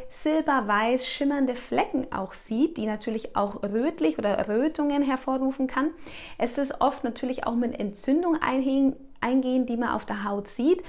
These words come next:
Und an was für Stellen Psoriasis ursprünglich ausbricht auf der Haut, ist total unterschiedlich. Also manche haben es eher so an den Armen oder auch an den Armbeugen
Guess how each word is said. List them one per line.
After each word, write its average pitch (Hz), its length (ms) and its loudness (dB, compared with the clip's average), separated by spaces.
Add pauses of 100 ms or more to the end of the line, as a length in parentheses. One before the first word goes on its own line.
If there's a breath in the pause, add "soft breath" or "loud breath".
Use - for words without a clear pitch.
(260 loud breath)
Und 254 100 2
an 233 160 4
was 311 220 4
für 269 100 4
Stellen 269 520 2
Psoriasis 269 760 0 (260)
ursprünglich 254 640 0
ausbricht 294 600 0
auf - 100 -4
der 233 140 -4
Haut, 247 160 2
ist 254 140 -6
total 233 340 -4
unterschiedlich. 262 600 0
Also 214 220 2 (440 loud breath)
manche 277 320 6
haben 262 200 8
es 254 60 0
eher 247 260 2
so 262 60 2
an - 160 0
den 226 140 0
Armen 277 460 6
oder 233 260 2
auch 233 100 2
an 220 120 0
den 220 160 -2
Armbeugen 220 960 4